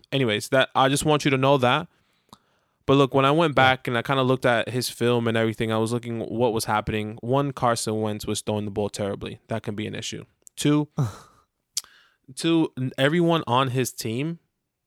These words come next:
Speaker 1: that is also a threat is injured. Deshaun
Speaker 2: Yeah.
Speaker 1: Jackson and Alshon Jeffrey. Okay, so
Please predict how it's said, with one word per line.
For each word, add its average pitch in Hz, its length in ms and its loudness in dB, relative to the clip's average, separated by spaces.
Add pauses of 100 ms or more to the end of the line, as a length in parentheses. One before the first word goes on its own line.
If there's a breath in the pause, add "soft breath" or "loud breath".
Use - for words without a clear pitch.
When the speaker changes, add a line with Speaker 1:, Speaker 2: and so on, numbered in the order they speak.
(400)
Speaker 1:
that 117 440 0
is 117 140 0
also 123 420 4
a 110 40 2
threat 127 460 0
is 123 140 0
injured. 117 480 -2 (840)
Deshaun 131 380 2
Speaker 2:
Yeah. - 40 -2
Speaker 1:
Jackson 120 560 -2 (880)
and 117 320 0
Alshon 113 460 0
Jeffrey. - 460 -6 (560)
Okay, 113 380 -2
so 113 440 0